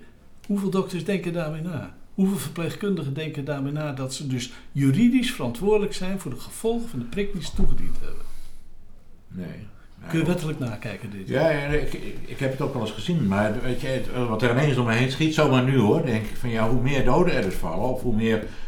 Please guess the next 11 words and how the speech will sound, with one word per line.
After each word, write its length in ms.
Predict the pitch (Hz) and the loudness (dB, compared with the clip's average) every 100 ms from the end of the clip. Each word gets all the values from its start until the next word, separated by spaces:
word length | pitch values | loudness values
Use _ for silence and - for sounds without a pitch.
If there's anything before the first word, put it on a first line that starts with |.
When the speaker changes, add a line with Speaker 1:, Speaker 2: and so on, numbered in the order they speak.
| - | -8
Speaker 2:
ziekten 420 | 87 175 175 - | 0 2 2 -2
er 100 | 95 | -4
zijn, 460 | 104 80 92 147 - - - - | -4 -4 -2 -4 -8 -14 -14 -8
hoe 120 | 117 117 | -2 0
minder 480 | 127 180 208 175 | 4 4 8 6
belang 520 | 113 120 147 104 139 135 | 6 6 6 4 2 0
die 120 | 110 | 0
huisartsen 580 | 101 101 95 90 - 95 | 0 0 0 -4 -4 -2
hebben 300 | 92 95 98 | -2 0 0
bij 220 | 98 95 | 0 0
het 180 | 95 | 0